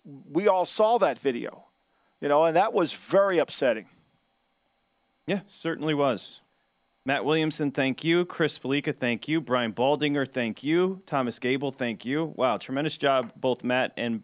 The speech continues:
Speaker 2: uh, Michael, booking the show today. That was a lot of fun. Go grab your boogie board and get in the
Speaker 1: Great
Speaker 2: ocean,
Speaker 1: show.
Speaker 2: my man.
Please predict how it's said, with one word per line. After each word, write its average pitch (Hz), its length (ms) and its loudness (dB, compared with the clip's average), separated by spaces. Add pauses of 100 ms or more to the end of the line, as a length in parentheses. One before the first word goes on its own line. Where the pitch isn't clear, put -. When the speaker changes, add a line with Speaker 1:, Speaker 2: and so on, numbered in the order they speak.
Speaker 2:
uh, 104 200 -4
Michael, 117 560 -2
booking 120 320 -6
the 107 80 -4
show 120 240 -2
today. 101 280 -4
That 117 140 0
was 165 80 -4
a 123 80 -4
lot 117 220 2
of - 80 -6
fun. 117 320 -2 (460)
Go 165 180 2
grab 196 280 2
your 185 120 2
boogie 175 320 0
board 113 240 2
and 110 100 -2
get 123 140 -2
in - 40 -12
the 113 100 -2 (100)
Speaker 1:
Great 135 40 2 (100)
Speaker 2:
ocean, - 40 -4
Speaker 1:
show. 104 120 2
Speaker 2:
my 101 80 4
man. 110 160 -6